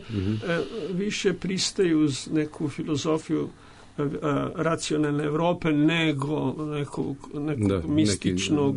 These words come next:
Speaker 1: neobičan crni kvadrat na beloj osnovi.
Speaker 2: Ja sam vidio ne-,
Speaker 1: Da.
Speaker 2: sa nekoliko jako malih, i to nisu bili reprezentativni primjerci,
Speaker 1: Mhm.
Speaker 2: ali i to mi je bilo dovoljno da shvatim da je to,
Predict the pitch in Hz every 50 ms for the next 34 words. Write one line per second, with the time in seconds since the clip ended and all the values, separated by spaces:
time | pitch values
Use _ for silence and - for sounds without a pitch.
0 | 117 110 104 104 107 107 101 - 85 87 - - 101 92 92 85 - - - 104
1 | 92 95 87 - - 95 90 92 92 92 - - 101 - 85 95 87 92 95 92
2 | 90 - - 101 170 180 196 202 185 - 185 175 180 196 170 175 170 160 180 202
3 | 214 214 - - - 175 170 180 208 208 196 165 165 - - 156 175 190 190 190
4 | - 160 151 151 175 202 208 196 185 170 131 131 156 147 - 165 156 156 151 -
5 | 175 165 175 156 143 147 156 175 170 - 156 139 139 139 139 135 135 - 147 -
6 | 160 143 143 139 135 135 - 151 151 165 180 180 175 - 175 170 - - - 131
7 | 113 90 92 101 160 160 160 170 175 165 156 - - 190 196 196 180 170 156 151
8 | 160 165 165 156 147 143 135 151 147 151 160 180 180 175 151 147 143 - - 160
9 | 156 156 - 151 151 147 143 - -